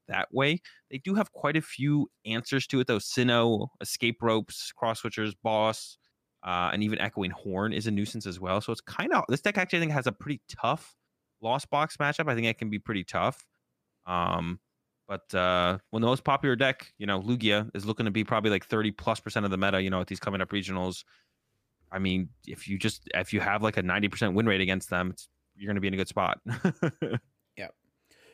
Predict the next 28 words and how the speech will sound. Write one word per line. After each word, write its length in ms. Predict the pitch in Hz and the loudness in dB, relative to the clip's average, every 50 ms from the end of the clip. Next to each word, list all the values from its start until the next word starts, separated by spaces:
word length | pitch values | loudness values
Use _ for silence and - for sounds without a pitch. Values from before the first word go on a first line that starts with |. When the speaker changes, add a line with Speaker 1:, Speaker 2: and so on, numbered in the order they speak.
| _ _ - | _ _ -6
Speaker 2:
And 100 | 127 135 | -6 -4
this 160 | 143 - - | -4 -2 -4
is 100 | 151 131 | -4 -2
different 340 | 107 156 143 - 151 135 123 | 0 0 0 0 -4 -8 -8
from 120 | 143 139 | -8 -8
the 80 | 131 120 | -6 -6
N 80 | 120 | -4
A 140 | 127 127 120 120 | -4 -4 -2 -4
I 20 | 120 | -4
C 260 | - - - 123 117 | -6 -6 -8 -8 -8
deck. 240 | 110 113 113 107 - | -6 -6 -8 -8 -10
We 120 | - 117 104 | -12 -12 -10
don't 260 | 110 117 117 - - | -10 -12 -12 -12 -8
have 260 | 131 127 120 110 107 - | -8 -6 -6 -8 -10 -10
any 240 | 120 123 117 113 113 | -10 -8 -8 -8 -6
Mewtwo 480 | 117 131 143 143 139 - - 139 127 | -4 -2 -2 -2 -2 -2 -4 -4 -4
V 100 | 117 127 127 | -4 -6 -8
Union, 680 | 120 120 151 180 185 180 180 175 175 175 170 175 180 180 | -6 -6 -6 -6 -4 -4 -4 -4 -4 -4 -4 -6 -6 -6
so 240 | - - 120 117 | -6 -6 -8 -10
there's 240 | 113 110 113 110 - | -10 -12 -14 -14 -14
no 320 | 120 117 113 107 107 104 - _ _ _ _ _ _ | -12 -12 -12 -12 -14 -16 -18 _ _ _ _ _ _
tank 380 | - - 131 127 127 127 - 131 | -12 -10 -8 -8 -8 -10 -10 -12
and 160 | 113 113 104 | -16 -16 -18
heal. 420 | - - 120 117 117 117 117 117 | -16 -14 -12 -10 -10 -8 -10 -10
The 80 | 110 113 | -12 -14
format, 640 | - - 123 123 120 117 113 110 110 - - - - - | -14 -12 -12 -10 -8 -6 -8 -8 -8 -10 -14 -18 -14 -14
I 80 | 120 113 | -14 -14
think, 540 | - _ 117 113 110 107 - - _ _ | -14 _ -14 -14 -14 -16 -18 -20 _ _